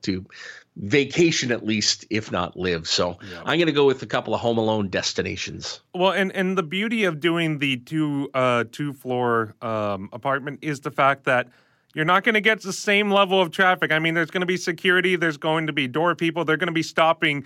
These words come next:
Speaker 2: uh, fans and, and, uh, people who wanna come and check it out from, from visiting, unlike what we, uh, we saw from that,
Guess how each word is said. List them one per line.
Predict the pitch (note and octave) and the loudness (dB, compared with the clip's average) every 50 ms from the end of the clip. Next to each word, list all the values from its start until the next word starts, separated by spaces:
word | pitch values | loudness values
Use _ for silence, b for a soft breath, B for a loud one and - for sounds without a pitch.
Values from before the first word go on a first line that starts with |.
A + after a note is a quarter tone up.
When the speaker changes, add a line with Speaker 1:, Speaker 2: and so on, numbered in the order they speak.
| B B B B B B - | B B B B B B 0
Speaker 2:
uh, | C#3 C3 C3 B2+ B2+ A#2 - - _ - G#2 G#2 C3 _ _ _ _ - | 2 2 2 2 0 -6 -14 -20 _ -20 -20 -20 -20 _ _ _ _ -2
fans | F3+ F3 F3 E3 E3 E3+ F3 E3 C3 | 0 2 2 2 2 0 0 -2 -2
and, | D#3 C#3 C#3+ - - | -2 -4 -4 -4 -4
and, | C#3+ C#3 C#3 C3+ C3 C3 B2+ B2 | -2 -2 0 -2 -2 -4 -4 -2
uh, | C3+ C3 B2+ B2+ | 0 0 0 0
people | B2 D#3 D#3 D#3 D3 C3 | 0 -2 -2 -2 -2 -2
who | C#3+ | -2
wanna | C3+ B2 B2+ C#3+ C#3+ C#3 C#3 | -2 -2 -2 0 0 0 -2
come | B2+ - D3 C3+ | -2 -2 -2 -2
and | C3 B2 | -2 -4
check | A#2+ - D3 C#3 C3+ | -2 -2 -2 -2 0
it | D3 C3 | 0 0
out | C3 B2+ B2+ B2 | 0 0 0 0
from, | - C3+ B2 A#2+ A#2 A#2 - B2 | -2 -2 0 -2 -2 -6 -8 -6
from | - C3 B2 A#2+ | -4 -4 -2 0
visiting, | C3 C3 A#2+ - C3 B2+ - - | -2 -2 -2 -2 -4 -6 -4 -2
unlike | F3 F#3 F3 E3 D#3+ D#3 D3 C#3+ C3 C#3 b b b b b b b _ | 0 0 2 2 4 4 4 4 2 -2 b b b b b b b _
what | C3+ C#3 C3 C3+ | -4 -4 -4 -2
we, | C3+ C3 B2 A#2 A2+ A2 - | 0 0 0 0 -2 -4 -6
uh, | C#3 B2 A#2+ A#2 A2+ A2+ A2 | -6 -4 -2 0 0 -2 -2
we | G#2+ A2+ | -4 -6
saw | A2 - B2+ A2 A2 | -4 -2 0 0 0
from | G#2+ - A#2+ A2 | 0 -2 -4 -2
that, | G#2+ G#2+ G2+ | 0 0 0